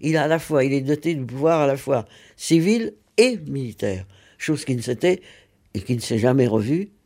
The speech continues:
dans toute l'histoire de France. C'est la grande originalité.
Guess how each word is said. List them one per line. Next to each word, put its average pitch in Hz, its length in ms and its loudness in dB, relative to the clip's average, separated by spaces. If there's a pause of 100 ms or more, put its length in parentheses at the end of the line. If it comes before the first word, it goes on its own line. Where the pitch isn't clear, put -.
(280)
dans 123 180 2
toute 123 180 -10
l'histoire 127 320 -2
de 127 80 0
France. 90 400 -8 (560)
C'est 85 140 -2
la 71 100 -4
grande 107 240 0
originalité. 101 760 -2